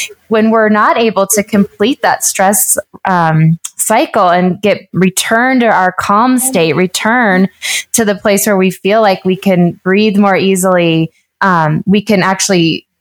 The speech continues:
go into that freeze state. And it's harder when we're in that freeze state to get ourselves back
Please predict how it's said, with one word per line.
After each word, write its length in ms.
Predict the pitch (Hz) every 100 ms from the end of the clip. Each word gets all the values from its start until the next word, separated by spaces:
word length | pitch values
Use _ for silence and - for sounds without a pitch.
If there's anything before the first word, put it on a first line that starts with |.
| _ -
go 240 | 202 214 214
into 260 | 190 185
that 280 | 190 175 -
freeze 320 | - 302 349
state. 160 | - 170
And 60 | 175
it's 120 | 180
harder 680 | - - 240 262 214 185 180
when 160 | 185 185
we're 100 | 180
in 80 | 180
that 220 | 175 -
freeze 460 | - 220 226 233
state 480 | - - 180 165 -
to 120 | - 196
get 240 | 196 190
ourselves 560 | 185 185 - 175 165 -
back 260 | 180 170